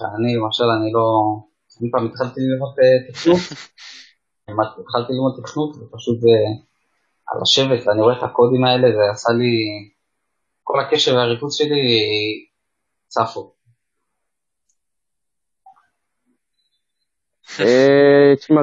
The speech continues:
Speaker 3: גם הריכוז שלי מאוד נמוך, אבל when you, you are passionate, you do it.
Speaker 1: בדיוק. צריך ממש לאהוב את זה בשביל לעשות את זה. אין לי בעיה לסקר את זה מאחורה.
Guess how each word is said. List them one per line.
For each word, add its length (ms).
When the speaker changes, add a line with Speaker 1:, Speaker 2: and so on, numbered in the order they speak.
Speaker 3:
גם 120
הריכוז 360
שלי 240
מאוד 280
נמוך, 400
אבל 260
when 220
you, 60
you 160
are 80
passionate, 500
you 80
do 140
it. 100
Speaker 1:
בדיוק. 280
צריך 180
ממש 260
לאהוב 220
את 60
זה 120
בשביל 180
לעשות 340
את 80
זה. 100
אין 100
לי 80
בעיה 140
לסקר 460
את 60
זה 120
מאחורה. 420